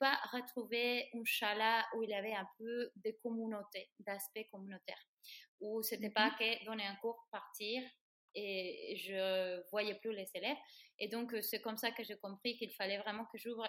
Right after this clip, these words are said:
Speaker 1: une école où les gens, euh, viennent et reviennent et sont en contact. Et, euh, la formation a donné départ à cette école qu'on a ouverte en août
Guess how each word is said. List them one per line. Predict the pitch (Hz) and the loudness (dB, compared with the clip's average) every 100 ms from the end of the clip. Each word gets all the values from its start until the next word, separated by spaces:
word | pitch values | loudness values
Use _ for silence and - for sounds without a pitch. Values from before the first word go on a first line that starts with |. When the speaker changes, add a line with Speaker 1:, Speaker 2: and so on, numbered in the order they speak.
| - | -2
Speaker 1:
une | 247 | -2
école | 233 - 208 - _ _ _ - | -2 -2 -4 -6 _ _ _ -8
où | 220 | -4
les | 202 196 | -2 0
gens, | 214 220 | 2 2
euh, | 196 180 175 | 2 0 0
viennent | 214 226 247 214 | 4 4 2 0
et | 202 | 0
reviennent | 233 220 208 208 - | 2 2 4 2 -2
et | 214 | -8
sont | 220 214 | -6 -4
en | 208 | -4
contact. | 202 180 220 254 - - - - - _ | -6 0 0 0 -10 -18 -18 -18 -20 _
Et, | 214 226 | 6 8
euh, | 214 202 202 | 10 10 8
la | 196 | 6
formation | - 202 190 202 - 226 233 | 4 2 2 2 0 -2 0
a | 202 196 | 0 0
donné | 208 208 214 202 190 180 - | -2 -2 -2 -2 -6 -8 -4
départ | 220 185 262 - - 208 | 0 2 2 0 -10 -12
à | |
cette | - 196 | -12 -8
école | 190 - 247 294 | -8 -4 -2 -2
qu'on | 262 196 | -6 -8
a | 185 | -6
ouverte | 170 196 202 208 | -6 -4 -4 -4
en | 180 180 - _ - | -8 -12 -16 _ -14
août | 214 | -14